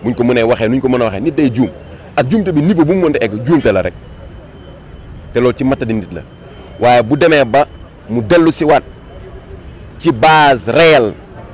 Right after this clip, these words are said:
de la justice telle qu'elle est, c'est-à-dire l'équité et la balance, parce que balance mooy symbole justice, dañ koy rafetlu.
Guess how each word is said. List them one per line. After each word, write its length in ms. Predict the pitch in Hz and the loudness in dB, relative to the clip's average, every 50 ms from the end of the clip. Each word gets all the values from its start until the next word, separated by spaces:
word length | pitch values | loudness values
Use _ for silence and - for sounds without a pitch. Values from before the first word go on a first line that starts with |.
| - - | -4 -2
de 60 | 127 | 0
la 140 | 123 113 110 | 2 2 2
justice 680 | 98 - 185 190 - - 170 151 - - - - - - - - - - - - | 0 0 -2 -2 -2 -2 -4 -4 -4 -6 -12 -16 -18 -20 -20 -20 -20 -20 -6 0
telle 160 | 175 160 143 | 0 0 2
qu'elle 160 | - 147 123 | 2 0 0
est, 100 | 107 87 - - | 0 -2 -6 -10
c'est-à-dire 340 | - - 113 131 120 120 117 | -12 -2 -2 0 2 2 2
l'équité 400 | 120 160 175 - - - 127 92 - - - - - - | 2 2 0 0 0 -2 -2 -2 -2 -8 -18 -20 -10 -4
et 80 | - 113 | 0 0
la 120 | 101 101 | 0 0
balance, 380 | 104 92 123 139 127 117 - - | 0 2 2 2 2 0 -2 -6
parce 140 | - 104 | -8 -4
que 80 | - - | -4 -4
balance 280 | 107 104 135 139 135 127 | 0 0 0 0 0 0
mooy 120 | 123 123 | -2 -2
symbole 460 | - - 139 123 113 117 117 117 - | -2 -2 -2 0 0 0 0 -2 -4
justice, 400 | - 123 110 - - - - - - - - - - - - - - - - - - - - - - | -6 -8 -10 -10 -12 -14 -14 -18 -20 -20 -20 -20 -20 -20 -20 -20 -20 -20 -20 -20 -20 -20 -16 -10 -10
dañ 80 | 107 | -8
koy 140 | - 120 104 | -6 -6 -4
rafetlu. 380 | 104 120 - 131 101 92 95 | -4 -2 -2 -4 -4 -4 -8